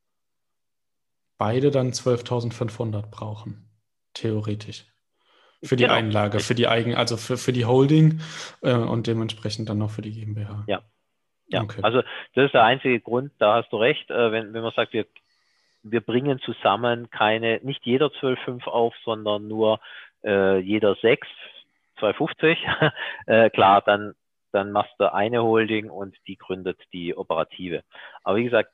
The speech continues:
Speaker 2: auf lange Sicht, ähm, ist das suboptimal.
Speaker 1: Okay, ja, verstanden. Und es ging ja nur, also um, um die verschiedenen Business Cases. Also ich kenne jetzt zum Beispiel einige, die machen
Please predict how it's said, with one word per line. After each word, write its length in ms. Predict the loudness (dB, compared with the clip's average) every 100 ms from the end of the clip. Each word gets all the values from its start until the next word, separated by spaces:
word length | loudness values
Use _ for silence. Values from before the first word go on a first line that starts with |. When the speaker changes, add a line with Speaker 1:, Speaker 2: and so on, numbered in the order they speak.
| _
Speaker 2:
auf 200 | -6 -2
lange 340 | 0 2 0 0
Sicht, 420 | 0 0 -2 -8 -4
ähm, 380 | -2 -2 -8 -12
ist 140 | -14 -6
das 140 | -4 -4 -8 -20 _ _ _
suboptimal. 800 | -10 -10 -10 -20 -14 -8 -6 -6 _ _ _ -2
Speaker 1:
Okay, 280 | -2 -2 -10 -14 _
ja, 140 | -8 -8 -14
verstanden. 600 | -12 -8 -6 -8 -10 -14 _ _ _
Und 80 | -4
es 180 | -4 -4
ging 200 | -2 0
ja 100 | 0
nur, 320 | 2 2 2
also 300 | 2 0 -2 -6 -16 _
um, 240 | -6 -4
um 160 | -4 -2
die 80 | -2
verschiedenen 460 | -4 -4 -4 -2
Business 320 | -2 -2 -4
Cases. 320 | -2 -2 -2 -2
Also 200 | -2 -2
ich 80 |
kenne 220 | -2 -2 -2
jetzt 180 | -4
zum 120 | -6 -4
Beispiel 320 | -4 -4 -4
einige, 440 | -2 0 0 0
die 100 | -2
machen 440 | -2 -4 -4 -6